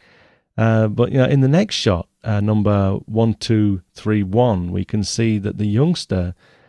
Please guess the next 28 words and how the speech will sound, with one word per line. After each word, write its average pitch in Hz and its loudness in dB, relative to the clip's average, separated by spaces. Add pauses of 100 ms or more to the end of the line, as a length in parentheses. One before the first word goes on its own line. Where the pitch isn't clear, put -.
(140)
had 117 0
escaped 107 -2
the 110 0
wreckage, 104 -2
uh, 101 0
with, 104 -2
uh, 98 0 (320)
a 98 -4
s-, - -8 (160)
a 104 -2
nifty 110 0
little 107 -4
sidestep. 95 -6 (600)
But 120 -2
the 123 -2
parent 160 2
was 104 -2
now 107 2
well 110 2
and 107 2
truly 104 -2
crumpled 101 -2
up, 95 0
face 104 -4
down 92 -2
in 90 -4
the 85 -4
snow. 85 -2